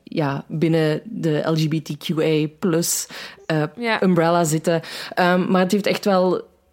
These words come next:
Speaker 1: niet alleen het feit dat het daarover gaat, eh, is het gewoon een heel mooi, mooi verhaal. En iemand schreef erover,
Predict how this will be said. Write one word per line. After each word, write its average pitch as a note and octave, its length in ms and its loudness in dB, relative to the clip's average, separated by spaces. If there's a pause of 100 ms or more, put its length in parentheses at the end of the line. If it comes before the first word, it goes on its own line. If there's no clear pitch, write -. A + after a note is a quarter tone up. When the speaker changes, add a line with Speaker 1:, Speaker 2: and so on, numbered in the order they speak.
(160)
Speaker 1:
niet G#3 200 4
alleen G#3 180 4
het G3+ 160 0
feit F3+ 460 -2
dat F3+ 100 2
het E3 120 2
daarover E3+ 420 2
gaat, D3+ 560 -2
eh, C3 280 0 (120)
is - 140 0
het - 120 -8
gewoon F3 160 2
een E3 80 2
heel D#3 200 2
mooi, D3 400 2 (240)
mooi G3 160 4
verhaal. E3 400 4
En E3+ 220 2
iemand F3 300 0
schreef E3+ 280 -2
erover, E3 480 0